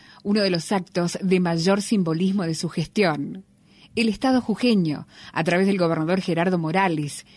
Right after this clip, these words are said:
y funcionarios de distintos poderes y fuerzas armadas, logró la construcción de un edificio para la comunidad educativa de Molulo,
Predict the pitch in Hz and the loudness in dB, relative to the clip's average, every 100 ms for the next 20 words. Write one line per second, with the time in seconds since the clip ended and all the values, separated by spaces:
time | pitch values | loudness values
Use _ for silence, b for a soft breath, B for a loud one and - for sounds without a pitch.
0 | B 202 196 190 185 180 196 196 170 151 | B -4 0 0 0 0 2 2 0 -2
1 | - 185 190 - 160 185 185 180 - 175 | -2 -2 -2 -2 -2 0 0 -2 -4 -4
2 | 180 185 165 170 147 147 151 - B B | -4 -6 -2 -2 -2 -2 -6 -10 B B
3 | B 180 226 240 233 196 180 - 240 185 | B 0 4 2 0 -4 -4 -2 2 2
4 | 151 151 B B B 196 240 240 214 - | 0 -4 B B B 0 2 2 -2 -4
5 | 247 - 180 160 - b b 180 170 165 | -6 -2 -2 -2 -8 b b -2 0 0
6 | 165 156 156 156 185 180 156 151 147 202 | -2 -2 0 0 2 0 -2 -8 -4 -2
7 | 180 185 190 170 214 196 160 - | 0 2 0 0 -2 -2 -2 -6